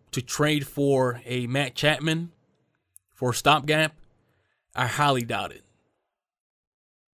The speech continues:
If they're insane, they'll do that. Imagine trading for a player that's a Platinum Glove,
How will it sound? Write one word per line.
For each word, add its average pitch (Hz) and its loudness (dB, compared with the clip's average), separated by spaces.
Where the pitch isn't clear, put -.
If 147 0
they're 165 6
insane, 143 2
they'll 123 -2
do 120 -2
that. 98 -8
Imagine 170 2
trading 165 0
for 160 2
a 143 2
player 143 0
that's 127 -4
a 127 4
Platinum 156 2
Glove, 135 0